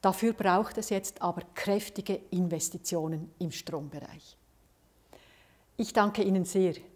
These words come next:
für Ihre Arbeit, für Ihren enormen Einsatz. Die Schweiz hängt ganz wörtlich an Ihnen und an Ihrem Netz.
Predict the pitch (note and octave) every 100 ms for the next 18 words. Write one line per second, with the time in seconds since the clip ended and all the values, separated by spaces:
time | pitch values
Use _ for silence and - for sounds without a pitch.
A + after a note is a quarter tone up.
0 | - F#3+ G3 F#3 E3+ G#3+ A#3+ A3+ B3+ -
1 | - - - - - - G3 G3+ F#3 -
2 | F#3 F3+ F#3 G#3+ B3 A#3+ G3+ G3 G#3+ G#3+
3 | G3 - - - _ _ _ _ _ -
4 | G#3+ - F3 F3+ G#3 - - - - A#3
5 | A3 - - - _ _ - A#3 A3+ -
6 | F#3 G3 - G3 G3 - _ _ - F3
7 | - G3+ G#3+ A3 A3 - - _ _ _
8 | F#3 - F3 F3 F3 D#3+ D3 D3 - -
9 | -